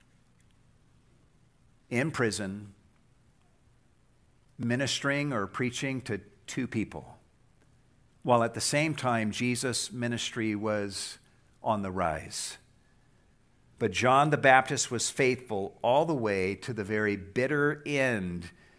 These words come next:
when he was only preaching to an audience of two unrepentant people, while Jesus was preaching to growing thousands. Such faithfulness shows the greatness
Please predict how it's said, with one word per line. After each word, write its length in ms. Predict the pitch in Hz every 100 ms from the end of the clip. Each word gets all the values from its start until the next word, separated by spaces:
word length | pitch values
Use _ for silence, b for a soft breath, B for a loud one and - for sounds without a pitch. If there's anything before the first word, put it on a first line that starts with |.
| b -
when 140 | 117
he 80 | 110
was 340 | 110 107 - -
only 360 | 143 147 143 139
preaching 560 | 156 139 - 117 107
to 160 | - 120
an 100 | 110
audience 520 | 113 120 120 104 98 -
of 220 | 104 -
two 460 | - 156 156 156 -
unrepentant 840 | 127 139 131 - 117 110 123 -
people, 420 | - 87 82 73 - - _ _ _ _ _ _ B B B
while 200 | 120 110
Jesus 560 | 104 135 135 135 120 -
was 160 | 113
preaching 560 | - 127 120 123 110 104
to 160 | 139
growing 520 | 110 113 117 110 104 95
thousands. 800 | - 98 98 - 87 95 - - b b b b b _ _
Such 420 | - - 160 160 -
faithfulness 640 | 156 165 160 131 113 104
shows 420 | - 131 127 110
the 100 | 127
greatness 720 | 101 113 143 151 120 104 -